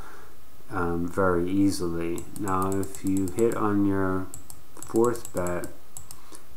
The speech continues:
you lose ten dollars, but one win can easily recoup your loss, and you're cutting your bankroll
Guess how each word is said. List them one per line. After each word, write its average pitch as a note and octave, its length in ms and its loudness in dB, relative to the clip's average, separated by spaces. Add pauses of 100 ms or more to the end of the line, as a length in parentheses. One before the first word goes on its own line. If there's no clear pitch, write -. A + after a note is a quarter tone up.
you F#2+ 260 2
lose A2 560 6
ten G#2+ 380 2
dollars, F2+ 840 6 (920)
but F2+ 360 2 (680)
one G#2+ 360 6
win F#2+ 500 6
can F#2+ 180 2 (160)
easily G2 380 4
recoup F#2+ 640 2
your F#2 160 2
loss, F2 580 2
and F2 560 -2
you're F2+ 140 0
cutting F#2 680 0
your F2+ 200 -2
bankroll F2 1000 0